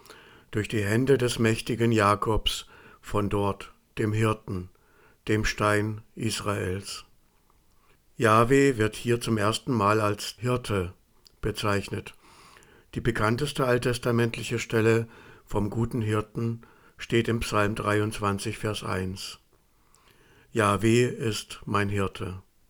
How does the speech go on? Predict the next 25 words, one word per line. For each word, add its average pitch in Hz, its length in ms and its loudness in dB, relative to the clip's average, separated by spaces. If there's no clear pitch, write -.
Im 117 180 -2
Psalm 110 420 2
achtzig - 480 -6
zwei 113 440 2
wird 117 180 0
Jahwe 107 540 0
der 107 100 2
Hirte 113 320 0
Israels 101 720 -2
genannt. 95 540 -4
Gerade 120 680 2
im 117 180 -2
Textzusammenhang 120 960 -2
mit 110 380 -6
den 117 160 4
messianischen 110 680 0
Verheißungen 123 800 -2
lesen 120 420 2
wir 107 140 2
immer 127 260 2
wieder 113 300 0
von 110 240 -4
Gott 101 400 -4
oder 107 240 -2
Jahwe 104 580 -2